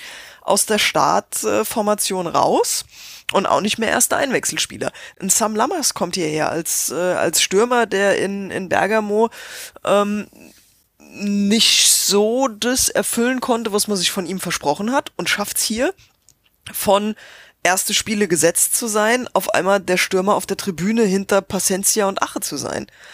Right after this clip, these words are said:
Also, glaub, da ist schon der ein oder andere oder auch Ilsanka, ne? Also, äh, mit dem Tag, wo er aus Leipzig kam,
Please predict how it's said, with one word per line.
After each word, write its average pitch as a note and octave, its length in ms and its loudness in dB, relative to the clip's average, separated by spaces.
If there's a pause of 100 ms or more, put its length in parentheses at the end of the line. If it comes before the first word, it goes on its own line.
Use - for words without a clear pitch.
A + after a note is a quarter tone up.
(320)
Also, F3+ 340 4 (760)
glaub, - 260 2
da G#3+ 100 4
ist - 180 2
schon F4 240 0
der G#3 200 0
ein E3+ 200 0
oder E3 220 2
andere E3 280 0
oder D#3+ 320 4
auch D3 220 0
Ilsanka, G#3 760 0
ne? G3+ 220 0
Also, E3+ 220 2
äh, C#3 440 2
mit D3+ 580 -8
dem A#3 240 2
Tag, G3 680 0
wo G3 240 2
er G3 160 4
aus - 180 0
Leipzig E3+ 480 -2
kam, F3 420 0